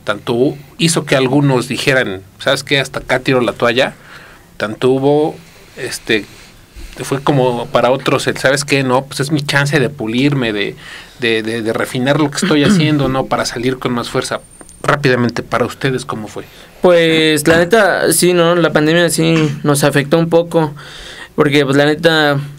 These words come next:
Speaker 2: hubieron eventos bien chingones y grandes, que la neta, pues, por esto de la pandemia se canceló, carnal, y, y la neta, pues, sí, este, hace un año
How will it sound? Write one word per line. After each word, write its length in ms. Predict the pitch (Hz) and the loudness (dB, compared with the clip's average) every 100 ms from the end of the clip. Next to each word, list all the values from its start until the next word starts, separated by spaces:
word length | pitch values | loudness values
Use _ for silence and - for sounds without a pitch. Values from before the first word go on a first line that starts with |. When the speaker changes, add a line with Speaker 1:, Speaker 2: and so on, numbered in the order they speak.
| - - | -10 0
Speaker 2:
hubieron 440 | 156 170 185 175 - | 4 4 2 -2 0
eventos 760 | 147 151 180 185 175 165 110 | 2 4 2 2 0 -2 -8
bien 220 | 156 185 214 | -2 0 2
chingones 680 | - 175 165 185 202 208 156 | 2 4 4 4 2 0 -2
y 160 | 151 | -2
grandes, 640 | 147 156 180 190 254 - - - _ - - - - | 0 2 2 2 0 -4 -16 -20 _ -20 -20 -20 -4
que 80 | 160 | 0
la 80 | 156 | 2
neta, 480 | 147 185 175 151 143 | 2 2 4 2 0
pues, 160 | 147 151 151 | 2 2 2
por 280 | 160 151 151 | 0 2 4
esto 280 | 165 165 180 | 2 4 4
de 80 | 170 | 4
la 100 | 147 | 4
pandemia 360 | 151 147 165 | 2 4 4
se 120 | 156 143 | 2 2
canceló, 500 | 143 143 139 143 147 | 0 2 2 2 2
carnal, 360 | 151 147 147 | 2 2 0
y, 360 | 139 131 123 - | -2 -2 -6 -8
y 40 | 123 | -2
la 100 | 143 | 2
neta, 220 | 143 175 | 2 2
pues, 440 | 165 151 143 143 - - - - | 4 2 2 -2 -10 -16 -18 -14
sí, 640 | - 160 170 190 196 202 170 | -2 2 4 4 4 2 2
este, 800 | 156 143 143 - - 117 - - | 2 2 -2 -6 -4 -2 -2 -2
hace 240 | 160 175 | 0 2
un 80 | 180 | 4
año 420 | 180 196 196 185 | 4 4 2 0